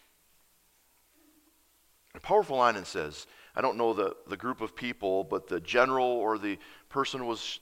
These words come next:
they're like, "We found out where the enemies live." "Many have died to bring us this information." And I was like, "Oh."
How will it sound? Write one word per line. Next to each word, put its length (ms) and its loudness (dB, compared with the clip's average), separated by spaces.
they're 180 2
like, 280 0
"We 100 -10
found 380 8
out 160 10
where 100 0
the 160 0
enemies 400 2
live." 640 4
"Many 400 2
have 320 0
died 580 8
to 120 -10
bring 300 -2
us 180 -6
this 220 -10
information." 800 -8
And 80 -2
I 20 4
was 120 -2
like, 300 -4
"Oh." 400 -8